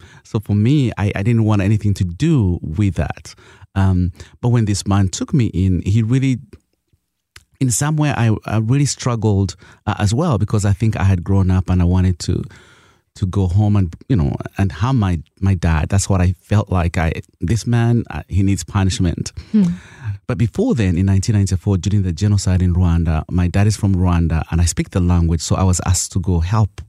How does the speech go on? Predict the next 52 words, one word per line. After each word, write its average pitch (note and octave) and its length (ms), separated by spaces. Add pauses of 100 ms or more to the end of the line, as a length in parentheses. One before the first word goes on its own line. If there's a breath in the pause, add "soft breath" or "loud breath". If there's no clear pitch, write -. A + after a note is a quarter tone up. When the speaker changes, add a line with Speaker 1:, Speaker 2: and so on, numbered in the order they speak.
Speaker 1:
uh, F2 200
rescue E2 320
the E2 80
children. E2 500 (320 loud breath)
So - 140
while A#2 180
I A#2+ 40
was A2 240
there, G2+ 260
I F#2 100
saw G#2 220
more G2 240
than, F#2 240 (280 soft breath)
you G#2 60
know, G2+ 80
two G#2+ 220
thousand G2+ 380
dead F#2 220
bodies G2 240
in, G#2+ 120
in G#2 180
a G#2 80
day, C3+ 280
and F2+ 180
I G#2 60
thought, G#2 340
"There's A#2+ 180
no G2 240
way F#2+ 140
I'm F2 120
gonna E2+ 160
make E2+ 380
it. - 220
There's F#2 200
no F2+ 220
way." E2 220 (580 loud breath)
But B2 80
also, D3 280
I A2+ 100
questioned G#2+ 480
people, G2+ 260
like, E2 160
how - 280
could - 320
people G#2 600 (120)
be F#2+ 160
so F#2+ 340
hurtful - 720
and - 140
harmful G2 640
and, D2 240 (840 soft breath)
and, G#2+ 140